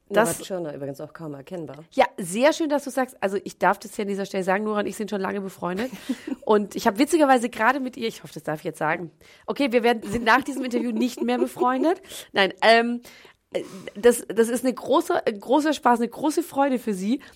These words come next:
Speaker 2: dass sie ganz viele nicht erkannt haben. Also bis, witzig, dass du sagst, weil ich habe ihr gerade noch mal von ein paar Leuten erzählt, die irgendwie gemeint haben,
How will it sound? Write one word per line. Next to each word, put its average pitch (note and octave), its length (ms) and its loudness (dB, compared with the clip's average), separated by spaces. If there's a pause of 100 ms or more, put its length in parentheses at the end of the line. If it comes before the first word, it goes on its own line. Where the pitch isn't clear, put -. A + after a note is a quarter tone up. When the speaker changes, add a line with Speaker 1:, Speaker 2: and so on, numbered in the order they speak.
(120)
Speaker 2:
dass A#3+ 140 0
sie C#4 80 -2
ganz C#4 280 2
viele E4 160 0
nicht D4+ 160 0
erkannt C#4 360 -4
haben. F#3 300 -4 (200)
Also G#3+ 160 -2
bis, A#3+ 180 -4
witzig, B3+ 460 -2
dass D4 200 -4
du B3+ 80 -8
sagst, B3 400 0
weil A#3+ 120 0
ich A#3 120 -4
habe B3+ 120 -4
ihr B3+ 60 -2
gerade A#3 260 0
noch B3+ 60 -4
mal C4 100 -2
von A#3+ 140 -8
ein G#3 40 -14
paar A#3+ 140 0
Leuten A#3+ 240 -4
erzählt, B3+ 360 -4
die B3+ 80 -6
irgendwie A#3 160 -4
gemeint A3+ 300 -8
haben, G#3 100 -2